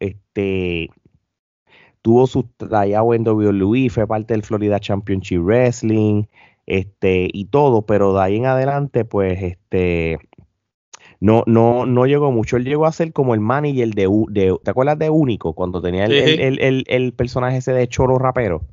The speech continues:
Speaker 2: Sí, sí, sí.
Speaker 1: Pues él era como el, el, el manager de él. Pero por lo menos ta-, él, este, ta-, estuvo en T N A, y obviamente que ahora mismo actualmente, pues, Tanga está en New Japan como tal. So, realmente,
Speaker 2: Exacto.
Speaker 1: vamos a ver, dependiendo cómo corran con el Bloodline.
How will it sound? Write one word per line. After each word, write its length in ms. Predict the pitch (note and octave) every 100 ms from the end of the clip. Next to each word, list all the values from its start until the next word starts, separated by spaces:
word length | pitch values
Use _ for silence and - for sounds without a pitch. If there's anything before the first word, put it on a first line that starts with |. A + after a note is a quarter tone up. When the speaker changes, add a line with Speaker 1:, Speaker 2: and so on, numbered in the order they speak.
| _
Speaker 2:
Sí, 200 | - C#3
sí, 140 | C3 C#3
sí. 180 | C#3+ D#3
Speaker 1:
Pues 160 | G#2+ G#2
él 100 | A#2
era 160 | C3
como 300 | B2+ A2+ G#2+
el, 140 | G2+ F#2+
el, 380 | F#2+ F#2 F2+ E2+
el 140 | F#2
manager 460 | F#2+ G#2+ G#2+ A2 G#2+
de 180 | F#2+ F2
él. 160 | D#2+ - _ _ _ _ -
Pero 240 | G2+ G2
por 100 | F#2+
lo 140 | G2+ G2
menos 240 | G2+ B2 -
ta-, 160 | - A#2
él, 160 | A2+ A#2
este, 440 | A#2+ A2 G#2 A2+
ta-, 300 | - G#2 G2+
estuvo 300 | G2 - G#2+
en 80 | G2+
T 320 | G2+ G#2 F#2
N 100 | F2
A, 460 | A2+ A#2+ A#2+ A#2+ G2+
y 60 | F#2+
obviamente 500 | G2 G2+ B2 - C#3+
que 140 | F#2+
ahora 220 | F#2 G2+
mismo 200 | G#2 A#2+
actualmente, 640 | A#2 - A2 G#2 G#2+ A2+ C#3
pues, 340 | G#2+ G2 F2 -
Tanga 320 | F2+ F#2 F#2
está 260 | - F2+
en 80 | E2+
New 140 | E2+ E2
Japan 300 | D#2 E2+ D#2+
como 240 | D#2+ D2+
tal. 240 | E2+ F#2+ - - _
So, 160 | - G2+
realmente, 680 | G2+ A2+ C#3+ D#3 C#3+ B2 A2+
Speaker 2:
Exacto. 140 | - _ -
Speaker 1:
vamos 280 | A2+ C3+ D3
a 60 |
ver, 140 | G#2+ F#2
dependiendo 580 | F#2 F#2+ F#2 G2 A2+ A#2+
cómo 260 | B2 A#2+
corran 380 | A#2 A#2 A#2 A2+
con 180 | A2+ A2+
el 120 | G#2+
Bloodline. 500 | F#2+ F2+ - F2 E2+